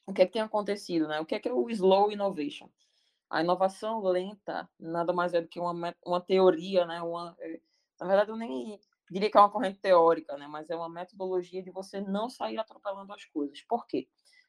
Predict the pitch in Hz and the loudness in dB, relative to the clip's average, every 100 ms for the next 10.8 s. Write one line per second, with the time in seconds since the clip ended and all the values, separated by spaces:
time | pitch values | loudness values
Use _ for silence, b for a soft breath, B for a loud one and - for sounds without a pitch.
0 | _ 190 214 - _ 208 226 277 254 - | _ 0 0 -4 _ -2 -2 -2 -8 -12
1 | - - - 196 202 269 285 285 233 214 | -16 -4 2 2 2 -2 -2 -4 -4 -6
2 | 180 160 147 147 _ - 143 143 139 135 | -4 -4 -8 -12 _ -12 -6 -2 -2 0
3 | 135 156 165 175 170 165 165 165 160 160 | 6 8 10 8 4 -2 -6 -6 -6 -8
4 | 156 151 151 147 143 156 180 185 175 - | -6 -4 -2 -2 0 2 2 0 -4 -4
5 | 185 190 190 185 165 - 165 151 139 139 | -4 -2 -6 -8 -12 -14 -12 -8 -8 2
6 | 160 170 - _ _ _ _ _ - 208 | 2 2 -4 _ _ _ _ _ 2 2
7 | 233 226 202 202 254 320 269 262 240 220 | 2 -2 -8 -4 -4 -4 -10 -10 -10 -12
8 | 214 185 190 190 - 285 302 254 233 226 | -10 -4 -2 -2 -4 -4 -4 -6 -6 -8
9 | 208 214 175 175 180 190 175 175 190 180 | -8 -2 4 8 6 4 0 2 2 -4
10 | - 170 156 156 170 185 180 | -6 -4 -2 -2 -4 -6 -14